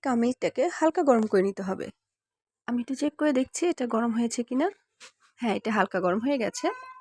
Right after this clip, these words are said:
এখন এই পর্যায়ে এটাকে আর জাল করা যাবে না। এবার এর মধ্যে হাফ টি স্পুন ভিনেগার দিব। ভিনেগার দেওয়ার পর এটাকে নাড়াচাড়া না করে এভাবে রেখে দিতে হবে কিছু সময়ের জন্য। কিছু সময় পর দেখা যাবে যে এটা এরকমভাবে ছানা কেটে গেছে।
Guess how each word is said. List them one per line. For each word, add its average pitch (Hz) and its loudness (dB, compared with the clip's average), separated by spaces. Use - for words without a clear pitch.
এখন 220 -6
এই 285 4
পর্যায়ে 262 2
এটাকে 233 -2
আর 285 2
জাল 226 2
করা 202 2
যাবে 175 2
না। - -6
এবার 214 -2
এর 196 2
মধ্যে 240 2
হাফ 240 -2
টি - -2
স্পুন 359 -6
ভিনেগার 214 2
দিব। 180 -6
ভিনেগার 214 4
দেওয়ার 269 6
পর 359 2
এটাকে 320 0
নাড়াচাড়া 262 4
না 202 4
করে 220 0
এভাবে 214 0
রেখে - -8
দিতে 214 -14
হবে 202 -4
কিছু 208 -8
সময়ের 202 -6
জন্য। - -10
কিছু 285 -8
সময় 349 2
পর 359 0
দেখা 277 0
যাবে 220 2
যে 226 0
এটা 262 -4
এরকমভাবে 208 -6
ছানা 202 -8
কেটে - -8
গেছে। - -12